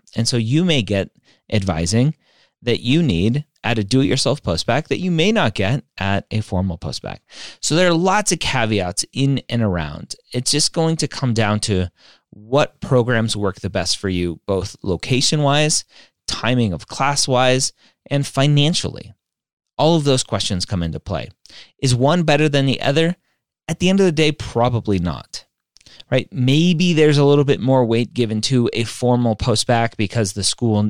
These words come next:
understands what that formal post-bac is, the requirements in place, what it took to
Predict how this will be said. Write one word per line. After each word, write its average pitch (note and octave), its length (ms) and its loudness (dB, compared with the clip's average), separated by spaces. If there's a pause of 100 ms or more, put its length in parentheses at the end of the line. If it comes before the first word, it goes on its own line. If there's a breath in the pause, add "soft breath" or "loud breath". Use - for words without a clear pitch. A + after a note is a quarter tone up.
(140)
understands A#2 920 0 (500 soft breath)
what A#2+ 380 -2
that - 220 -2
formal A2 340 2
post-bac G2+ 500 -2
is, D#3 380 2
the G#2 100 0
requirements C3+ 760 0
in A#2+ 100 -4
place, A#2 400 0
what G2 140 -2
it - 80 -10
took - 260 -4
to F2 340 -2